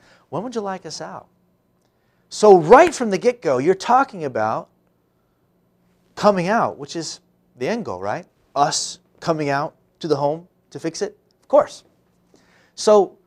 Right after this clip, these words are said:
that's the objective, is to go beyond the script. How do you do that? How do you train somebody to not <laughs> follow the script,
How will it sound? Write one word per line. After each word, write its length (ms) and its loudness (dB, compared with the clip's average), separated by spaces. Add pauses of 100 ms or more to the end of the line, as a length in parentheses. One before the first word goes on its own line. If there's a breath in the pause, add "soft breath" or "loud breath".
(180)
that's 260 0
the 160 -2
objective, 540 -4
is 120 -10
to 80 -10
go 220 -4
beyond 480 -8
the 60 -20
script. 320 -14
How 240 -6
do 80 -4
you 160 -6
do 240 -14
that? 180 -10
How 180 -2
do 80 0
you 140 0
train 560 -4
somebody 680 -12 (1400)
to 140 -4
not 300 2
<laughs> 100 -4
follow 240 4
the 100 -2
script, 640 -4